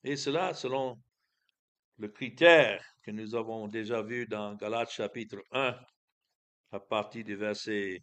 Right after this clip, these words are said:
six à neuf, où Paul, euh, dans le verset huit, dit, « Quand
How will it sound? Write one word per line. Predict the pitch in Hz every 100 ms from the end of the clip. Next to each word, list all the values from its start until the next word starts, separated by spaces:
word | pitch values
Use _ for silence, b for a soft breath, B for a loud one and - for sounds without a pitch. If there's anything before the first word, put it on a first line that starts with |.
| _
six | - - 113 -
à | 101
neuf, | 107 175 - - - _ _ _ _ _ _ _ _ _ _
où | - 104
Paul, | 104 123 117 107 98
euh, | 90 85 _ _ _ _ _ _ _ _ _ -
dans | 98
le | 98
verset | 98 101 - 104
huit, | 98 139 135 - - - _ _ _ _ _ _
dit, « | 117 147 - -
Quand | 139 143 131 113